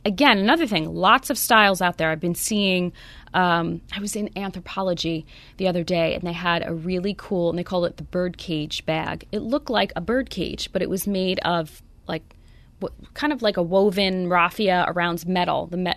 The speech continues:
the base of it was metal, and then it was kind of woven all around.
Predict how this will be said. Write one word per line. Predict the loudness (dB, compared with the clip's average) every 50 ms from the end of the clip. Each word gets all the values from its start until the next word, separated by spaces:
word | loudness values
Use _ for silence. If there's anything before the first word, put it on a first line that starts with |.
| -4
the | -6 -2
base | 2 4 4 4 4 2 0
of | 0 0
it | 0 0
was | -2 -4 -2
metal, | -2 -2 0 0 -2 -4 -4 -8 -20 -16 -10
and | -6 -4
then | -4
it | -4
was | -6 -6
kind | -6 -4 -4
of | -4 0
woven | 0 2 2 2 0
all | -2 -2
around. | -2 -2 -4 -4